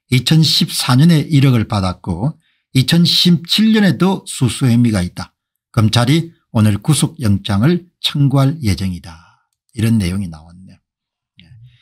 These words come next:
김용 부원장은 지난해 사월부터 팔월 사이에 유동규 전 성남도시개발공사 기획본부장으로부터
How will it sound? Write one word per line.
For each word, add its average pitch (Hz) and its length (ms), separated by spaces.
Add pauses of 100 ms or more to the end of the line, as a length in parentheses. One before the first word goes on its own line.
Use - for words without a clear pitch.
(260)
김용 165 460
부원장은 135 680
지난해 143 460
사월부터 143 880
팔월 143 340
사이에 113 720 (760)
유동규 156 420
전 131 180
성남도시개발공사 160 1600
기획본부장으로부터 151 1400